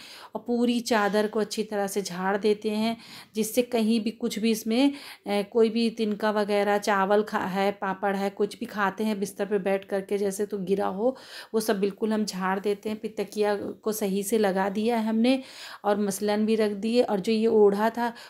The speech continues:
ओढ़ते हैं अभी कंबल को, इसको भी हम अच्छी तरह से रख देंगे।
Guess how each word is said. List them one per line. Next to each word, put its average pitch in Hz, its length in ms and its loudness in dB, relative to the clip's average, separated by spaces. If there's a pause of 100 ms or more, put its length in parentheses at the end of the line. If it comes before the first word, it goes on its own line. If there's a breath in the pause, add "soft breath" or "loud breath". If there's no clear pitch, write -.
(120 loud breath)
ओढ़ते 220 380 6
हैं 247 140 0
अभी 254 100 2
कंबल 240 420 0
को, 262 120 6
इसको 247 380 2
भी 240 140 2
हम 240 140 0
अच्छी 202 400 -4
तरह 214 240 0
से 220 160 2
रख 202 140 4
देंगे। 247 500 4